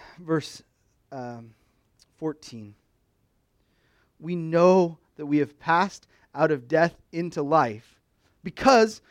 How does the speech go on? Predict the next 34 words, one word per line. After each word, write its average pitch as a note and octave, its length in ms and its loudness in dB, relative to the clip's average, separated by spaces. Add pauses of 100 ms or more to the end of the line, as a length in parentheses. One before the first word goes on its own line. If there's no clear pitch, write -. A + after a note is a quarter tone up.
(140)
we E3+ 120 -6
love E3+ 400 6 (240)
the D#3 80 -12
brothers." C#3+ 680 -14 (1160)
And D3+ 120 -6
as E3 120 -2
he E3 80 -6
refers E3 400 0
to D#3 80 -8
brothers D#3+ 420 2
here D#3 220 -4 (240)
over D3+ 260 2
and D3 100 -2
over, D3 380 0 (260)
uh, B2 180 -10 (120)
he, D3+ 180 -20
he's D3 200 -16
simply D3 720 -6
using C#3 340 -6
a, C3 300 -16
a D3+ 80 -8
neutral D3 420 -8
term B2 320 -16
to A2+ 80 -20
speak - 300 -14
of A2+ 120 -16 (120)
all C3 180 -16
Christians A#2 480 -20
together. G#2+ 340 -20 (140)
But - 80 -14
he D#3 60 -8
says, F#3 200 -6 (200)
"We G#3 120 -2
know G3+ 560 4